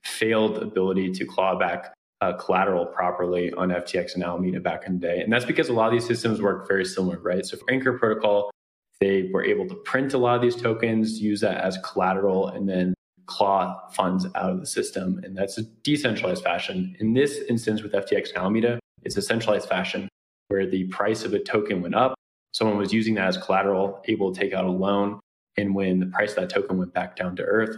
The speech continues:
they were able to keep that loan, the U S D value. And the U S D value of that loan was greater than the collateral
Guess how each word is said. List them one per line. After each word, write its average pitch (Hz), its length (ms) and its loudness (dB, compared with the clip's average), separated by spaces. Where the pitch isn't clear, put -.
they 104 120 2
were - 120 -2
able 92 220 0
to 180 120 -4
keep - 420 -2
that 98 240 2
loan, 98 240 0
the 92 140 2
U 101 140 2
S 95 120 0
D 117 180 2
value. 92 460 2
And 107 60 -4
the 104 60 0
U 113 120 2
S 113 80 -4
D 117 140 2
value 104 280 4
of 98 40 2
that 95 220 -2
loan 92 300 0
was 92 140 -2
greater 95 380 2
than 92 100 -4
the 92 80 -6
collateral 92 540 0